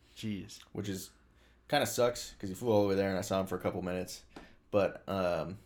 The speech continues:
Speaker 2: the other option was sometimes you have to wait in airborne holding, and you, like, mow grass all day kinda thing.
Speaker 1: Whoa.
Speaker 2: And that can be anywhere from, like, a week to, like, months long.
Speaker 1: Really?
Speaker 2: Yeah.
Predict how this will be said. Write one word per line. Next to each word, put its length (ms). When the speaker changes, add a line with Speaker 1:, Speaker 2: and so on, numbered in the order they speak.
Speaker 2:
the 140
other 100
option 360
was 360
sometimes 420
you 40
have 80
to 60
wait 220
in 200
airborne 300
holding, 440
and 100
you, 80
like, 200
mow 140
grass 440
all 140
day 180
kinda 240
thing. 260
Speaker 1:
Whoa. 260
Speaker 2:
And 160
that 120
can 80
be 180
anywhere 260
from, 140
like, 140
a 80
week 280
to, 100
like, 260
months 300
long. 260
Speaker 1:
Really? 560
Speaker 2:
Yeah. 200